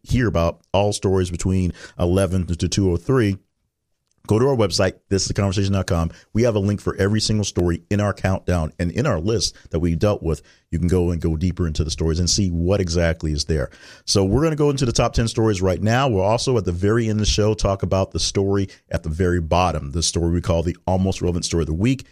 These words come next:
number two oh four. We'll tell you what it is, a little bit about it. And usually that's a story that's posted very late in the week with not enough time to really marinate and get some juice. This one was actually posted kinda early,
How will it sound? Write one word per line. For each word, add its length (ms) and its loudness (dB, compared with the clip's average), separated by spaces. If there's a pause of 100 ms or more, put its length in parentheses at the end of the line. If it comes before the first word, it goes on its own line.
(200)
number 180 0
two 240 0
oh 80 2
four. 400 0
We'll 160 0
tell 160 -2
you 160 0
what 220 0
it 80 2
is, 240 2
a 20 -6
little 160 -2
bit 80 -6
about 240 2
it. 140 0
And 200 -4
usually 260 2
that's 160 0
a 20 -4
story 380 0 (280)
that's 160 0
posted 400 0
very 400 0
late 440 0
in 100 -2
the 80 0
week 260 0
with 160 -4
not 180 2
enough 180 0
time 300 0
to 120 -2
really 200 0
marinate 440 -2
and 120 -8
get 160 -2
some 200 0
juice. 320 0 (300)
This 180 0
one 80 2
was 100 2
actually 240 0
posted 280 -2
kinda 280 0
early, 380 0